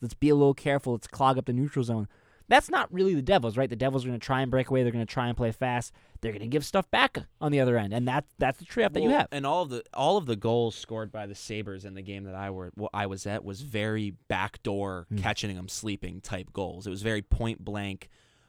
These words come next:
Speaker 2: "Oh, you score one, I'm gonna score one right
Speaker 1: Yeah.
Speaker 2: back" kinda goals. So it was a, a lot of it. There were, there were actually multiple goals against with, that the Sabres scored last Friday that were a direct result of the Devils being really aggressive on defense, but that resulting in somebody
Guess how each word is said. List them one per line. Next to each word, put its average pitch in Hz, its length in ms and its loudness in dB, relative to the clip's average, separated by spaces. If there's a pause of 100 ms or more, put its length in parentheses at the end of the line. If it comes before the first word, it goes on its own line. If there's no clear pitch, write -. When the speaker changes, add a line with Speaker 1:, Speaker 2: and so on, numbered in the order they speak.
(180)
Speaker 2:
"Oh, 110 160 6
you 101 160 4
score 113 280 4
one, 113 160 2
I'm 104 60 0
gonna 101 100 -2
score 104 280 -2
one 92 120 -6
right 90 200 -6
Speaker 1:
Yeah. 98 220 -2
Speaker 2:
back" - 240 -16
kinda 98 280 -6
goals. 98 420 -4 (280)
So 120 200 0
it 123 100 4
was 120 160 2
a, 131 220 -2
a 123 120 4
lot 127 260 6
of 143 100 4
it. 123 220 2 (220)
There 143 160 6
were, 143 140 8
there 127 200 2
were 139 160 6
actually 127 300 2
multiple 120 420 0
goals 101 460 -2
against 101 440 -6
with, 113 240 -4
that 107 200 0
the 104 80 -4
Sabres 104 360 -2
scored 101 440 -2 (160)
last 98 260 -6
Friday 98 360 0
that 92 300 -6 (260)
were 110 140 2
a 104 60 0
direct 107 360 0
result 101 440 -2
of 95 280 -4
the 104 120 -4
Devils 104 240 -2
being 131 340 0
really 95 220 -4
aggressive 90 420 -6
on 92 160 -4
defense, 90 420 -10
but 101 180 -12
that 101 180 -4
resulting 104 500 -4
in 95 140 -8
somebody 98 480 -6